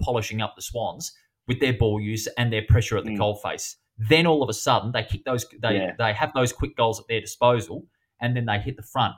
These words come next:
Speaker 1: But at three-quarter time, I was sensing, okay, they're fired up.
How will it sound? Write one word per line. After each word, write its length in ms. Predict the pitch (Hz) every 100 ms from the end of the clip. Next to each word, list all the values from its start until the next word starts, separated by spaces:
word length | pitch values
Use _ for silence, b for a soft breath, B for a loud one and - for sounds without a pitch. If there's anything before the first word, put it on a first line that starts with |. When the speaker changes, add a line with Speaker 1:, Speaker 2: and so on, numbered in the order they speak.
| -
Speaker 1:
But 160 | -
at 160 | 160 -
three-quarter 460 | - 175 - 151 -
time, 500 | - 135 90 92 - _ -
I 60 |
was 120 | 120 -
sensing, 320 | 131 127 123
okay, 500 | 120 127 - 107 202 - _ _ _ _ _ _ -
they're 120 | 127
fired 380 | 123 123 110 107
up. 200 | 98 -